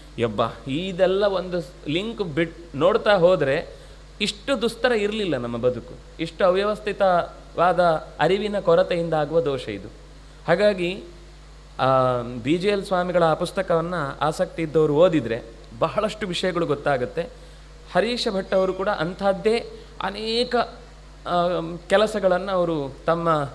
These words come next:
ಜೀವನದ ಉದ್ದಕ್ಕೂ ಮಾಡಿದ್ರು. ಆಶ್ಚರ್ಯ ಅಂದ್ರೆ, ಆ ಮನುಷ್ಯ ಪಾಠ ಮಾಡ್ತಾನೆ ಮೂಡುಬಿದ್ರೆಯಲ್ಲಿ ಪ್ರಾಣ ಬಿಟ್ಟದ್ದು. ಅವರಿಗೆ ತಲೆನೋವು ಇತ್ತಂತೆ,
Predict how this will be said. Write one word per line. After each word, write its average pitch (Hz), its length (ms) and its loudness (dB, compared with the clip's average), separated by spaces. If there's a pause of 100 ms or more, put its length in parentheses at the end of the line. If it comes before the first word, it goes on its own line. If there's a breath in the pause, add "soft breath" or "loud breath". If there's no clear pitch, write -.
ಜೀವನದ 175 340 0
ಉದ್ದಕ್ಕೂ 214 440 0
ಮಾಡಿದ್ರು. 160 460 -2 (840)
ಆಶ್ಚರ್ಯ 190 460 -2
ಅಂದ್ರೆ, 208 240 -2
ಆ 196 100 0
ಮನುಷ್ಯ 185 360 -4
ಪಾಠ 175 340 2
ಮಾಡ್ತಾನೆ 190 460 0
ಮೂಡುಬಿದ್ರೆಯಲ್ಲಿ 170 760 0 (120)
ಪ್ರಾಣ 156 240 0
ಬಿಟ್ಟದ್ದು. 107 640 -8 (800)
ಅವರಿಗೆ 160 540 2
ತಲೆನೋವು 202 460 2
ಇತ್ತಂತೆ, 147 520 -2